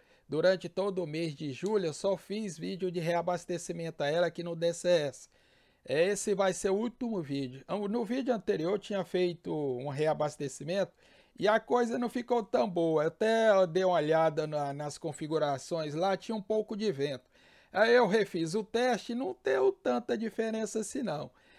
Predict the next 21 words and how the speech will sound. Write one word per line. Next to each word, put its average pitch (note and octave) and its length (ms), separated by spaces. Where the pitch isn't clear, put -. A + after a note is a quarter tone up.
Mesmo A3+ 520
assim, F#3+ 540
eu F3 140
vou F3 160
tirar D#3+ 440
o E3 100
vento D#3+ 400
aqui E3 160
e A3+ 80
vai G#3 160
ficar G#3 340
só A3+ 220
as A3+ 260
nuvens. D#3 540
Só G3 300
conferir F3+ 500
o D3+ 40
nosso D3+ 360
avião C#3 300
tanque C3+ 380
aqui. E3+ 360